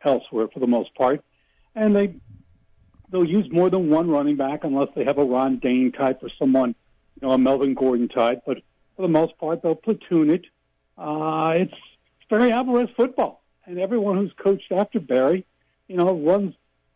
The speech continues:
basically the same theory. Uh, Gary Anderson tinkered with it a little bit, but,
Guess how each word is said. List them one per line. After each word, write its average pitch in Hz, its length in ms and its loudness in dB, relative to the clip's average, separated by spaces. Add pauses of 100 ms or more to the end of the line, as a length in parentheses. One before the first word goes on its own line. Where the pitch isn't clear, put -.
(300)
basically 147 640 -2
the 143 180 2
same 139 340 2
theory. 139 440 0 (420)
Uh, 135 300 0
Gary 175 340 0
Anderson 165 440 -2 (100)
tinkered 170 240 -2
with 143 160 2
it - 20 4
a 143 40 4
little 135 240 2
bit, 151 220 -4
but, - 180 -2